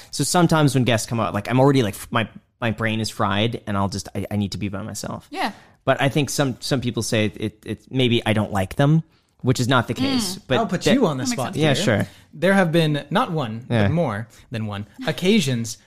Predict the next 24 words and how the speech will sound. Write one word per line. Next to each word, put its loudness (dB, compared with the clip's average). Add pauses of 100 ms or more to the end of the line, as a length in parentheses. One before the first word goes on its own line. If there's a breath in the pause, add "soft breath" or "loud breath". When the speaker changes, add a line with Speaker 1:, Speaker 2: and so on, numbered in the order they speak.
Speaker 3:
where 0
people 0
have 2
came 2
over 2
to -6
our -2
house -2
Speaker 1:
Yeah. -8 (100)
Speaker 3:
and -2
then -2
they -4
brought -4
me -6
aside -4 (220 soft breath)
and -6
they -2
say, -6
"I -10
don't -8
think -10
Graham -8
likes -10
me." -18